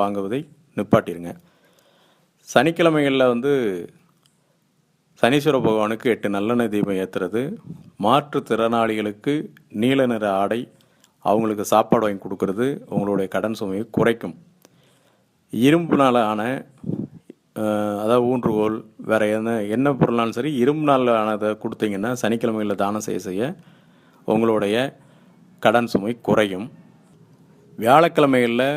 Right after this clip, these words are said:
மதியம் ஒரு மணிலேருந்து ரெண்டு மணி வரைக்கும் உள்ள டைம்ல கடன் தொகையை கொஞ்சம் கொஞ்சமா கொடுத்துட்டு வாங்க, குறையும். காகத்திற்கு டெய்லி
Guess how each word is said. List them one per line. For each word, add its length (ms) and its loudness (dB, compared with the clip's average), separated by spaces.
மதியம் 420 0
ஒரு 160 4
மணிலேருந்து 440 0
ரெண்டு 160 -2
மணி 180 -2
வரைக்கும் 320 -4
உள்ள 120 -4
டைம்ல 300 -6
கடன் 360 2
தொகையை 320 -4
கொஞ்சம் 220 0
கொஞ்சமா 280 -4
கொடுத்துட்டு 320 -8
வாங்க, 180 -8
குறையும். 320 -2
காகத்திற்கு 560 6
டெய்லி 220 2